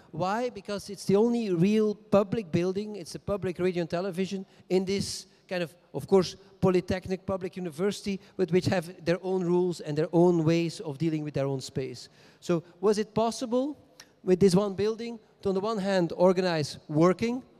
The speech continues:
which you see here, the field organized by big boxes where other things can happen, so work on the table as opposed to work in a studio of different sizes? And is it also possible to organize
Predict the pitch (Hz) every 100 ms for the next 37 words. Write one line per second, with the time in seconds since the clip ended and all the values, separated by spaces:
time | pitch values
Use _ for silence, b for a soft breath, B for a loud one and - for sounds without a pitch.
0 | - 165 175 156 175 143 151 175 214 170
1 | 151 214 196 185 151 - B B 165 170
2 | 170 165 - 156 139 175 139 175 170 -
3 | 143 - b b b 151 156 156 - -
4 | 185 175 165 151 143 175 170 - 170 143
5 | 156 - 196 196 - 165 151 b b b
6 | 143 180 185 175 - - 160 165 165 180
7 | 185 170 156 156 147 151 - 170 156 165
8 | 151 175 170 170 156 - 190 165 165 143
9 | b b b 156 143 170 - 156 - 165
10 | 196 226 - - b b b b 180 202
11 | 180 220 214 - - 220 220 214 214 214
12 | 214 b - 208 208 190 190 185 180 -